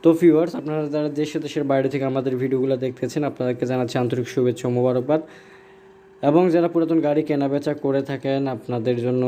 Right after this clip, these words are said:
চলে আসলাম একটা <clears throat> সেকেন্ড হ্যান্ড ট্রাক্টরের রিসেলিং ভিডিও নিয়ে। আর যারা নতুন দর্শক আছেন, তারা অবশ্যই পুরাতন ট্রাক্টর ট্রলির ভিডিও পাওয়ার জন্য অবশ্যই আমাদের YouTube চ্যানেলটি সাবস্ক্রাইব করে নেবেন। এই গাড়িটি বিক্রি করা হবে রোটার সহকারে,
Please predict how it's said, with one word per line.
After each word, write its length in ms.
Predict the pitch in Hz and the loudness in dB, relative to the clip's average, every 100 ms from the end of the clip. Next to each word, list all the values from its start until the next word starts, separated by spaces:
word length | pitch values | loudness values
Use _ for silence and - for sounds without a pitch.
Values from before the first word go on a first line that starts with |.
| 127 123 | 0 0
চলে 220 | 123 127 123 | 0 2 2
আসলাম 340 | 120 - 127 143 190 - - - - - - | 0 -4 -4 -2 -4 -10 -20 -20 -20 -12 -8
একটা 220 | 113 127 123 120 110 - - | 0 2 2 2 -4 -12 -20
<clears throat> 480 | - 139 127 123 | -12 -8 -8 -4
সেকেন্ড 240 | 147 139 139 | -2 2 2
হ্যান্ড 160 | 135 127 | 0 -2
ট্রাক্টরের 500 | 135 127 - 127 131 | -2 -2 -2 0 0
রিসেলিং 400 | 123 127 131 127 | 0 0 0 0
ভিডিও 300 | 120 131 127 | 0 2 2
নিয়ে। 220 | 131 135 - - - - - - - - - 120 | 2 0 0 -4 -20 -20 -20 -20 -20 -20 -16 0
আর 140 | 139 139 | 2 4
যারা 200 | 151 156 | 4 4
নতুন 260 | 151 156 160 | 2 2 2
দর্শক 300 | 151 156 139 | 2 0 0
আছেন, 240 | 135 160 | 0 -4
তারা 160 | 151 139 | -2 -2
অবশ্যই 400 | 139 143 - 143 | -2 -2 -2 -2
পুরাতন 360 | 143 131 127 131 | 0 -2 -2 -2
ট্রাক্টর 300 | 135 135 131 | -4 -2 -2
ট্রলির 280 | 135 135 123 | 2 2 0
ভিডিও 240 | 131 131 | 0 0
পাওয়ার 260 | 127 123 120 | 2 2 2
জন্য 180 | 117 151 | -2 -2
অবশ্যই 340 | 165 127 127 131 | 0 -2 -4 -2
আমাদের 240 | 123 120 | -2 0
YouTube 280 | 123 123 120 | 0 0 -2
চ্যানেলটি 300 | 123 120 127 | -2 -2 -2
সাবস্ক্রাইব 520 | 151 131 117 - 123 117 | -4 -4 -4 -4 -4 0
করে 180 | 120 113 | 0 0
নেবেন। 260 | 110 110 107 - - - - - - - - - - - - - | -2 -4 -8 -10 -20 -20 -20 -20 -20 -20 -20 -20 -20 -20 -4 2
এই 80 | 147 | 6
গাড়িটি 320 | 160 165 170 | 6 6 2
বিক্রি 300 | 156 156 165 | 0 0 0
করা 220 | 165 160 | 2 2
হবে 200 | 160 165 185 | 2 2 0
রোটার 360 | 151 151 156 | 0 -2 -4
সহকারে, 540 | - 147 139 135 147 | -2 -2 0 0 -2